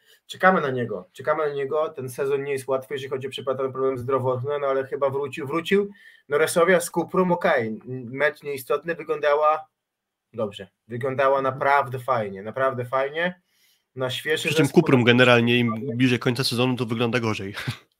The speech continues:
Speaker 2: Tak, tak
Speaker 1: No
Speaker 2: i
Speaker 1: wiadomo,
Speaker 2: tak
Speaker 1: ale
Speaker 2: po prostu
Speaker 1: chodzi, wiesz, no
Speaker 2: wygląda.
Speaker 1: taki mecz trzy do zera oczekujesz, tak, na podpromie, żeby był, tak, więc
Speaker 2: Tak, więcej
Speaker 1: więc
Speaker 2: takich
Speaker 1: to
Speaker 2: meczów
Speaker 1: jest
Speaker 2: na
Speaker 1: ta
Speaker 2: pewno
Speaker 1: kwestia.
Speaker 2: liczyłem, że zobaczę po prostu, jeżeli przyjeżdża słabszy rywal i Resowego bez problemu punktuje, a tak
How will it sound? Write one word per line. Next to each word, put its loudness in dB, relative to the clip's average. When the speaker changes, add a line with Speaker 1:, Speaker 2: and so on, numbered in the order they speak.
Speaker 2:
Tak, -8
tak -6
Speaker 1:
No -4
Speaker 2:
i 0
Speaker 1:
wiadomo, 2
Speaker 2:
tak 0
Speaker 1:
ale 2
Speaker 2:
po -2
prostu 0
Speaker 1:
chodzi, -10
wiesz, -4
no -4
Speaker 2:
wygląda. -4
Speaker 1:
taki -4
mecz -2
trzy -6
do -2
zera 0
oczekujesz, -4
tak, -6
na -6
podpromie, -4
żeby -8
był, -8
tak, -8
więc -4
Speaker 2:
Tak, 0
więcej 2
Speaker 1:
więc 0
Speaker 2:
takich -4
Speaker 1:
to 2
Speaker 2:
meczów 2
Speaker 1:
jest -4
Speaker 2:
na -2
Speaker 1:
ta -4
Speaker 2:
pewno 0
Speaker 1:
kwestia. 2
Speaker 2:
liczyłem, 0
że -4
zobaczę -2
po -16
prostu, -10
jeżeli -2
przyjeżdża -4
słabszy -4
rywal 0
i -6
Resowego -2
bez -4
problemu -2
punktuje, -6
a -12
tak -6